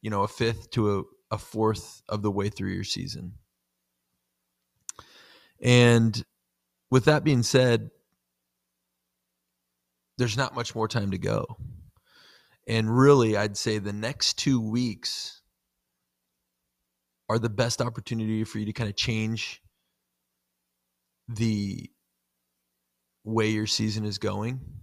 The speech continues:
And if you don't change it now, you'll get on that treadmill of league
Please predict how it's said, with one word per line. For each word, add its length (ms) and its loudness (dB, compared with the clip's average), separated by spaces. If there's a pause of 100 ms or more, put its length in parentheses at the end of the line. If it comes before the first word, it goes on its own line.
(120)
And 120 -6
if 100 -10
you 60 -4
don't 260 -4
change 280 -2
it 80 -6
now, 500 -8 (560)
you'll 140 2
get 160 4
on 140 0
that 240 0 (500)
treadmill 520 0
of 160 -2
league 540 -2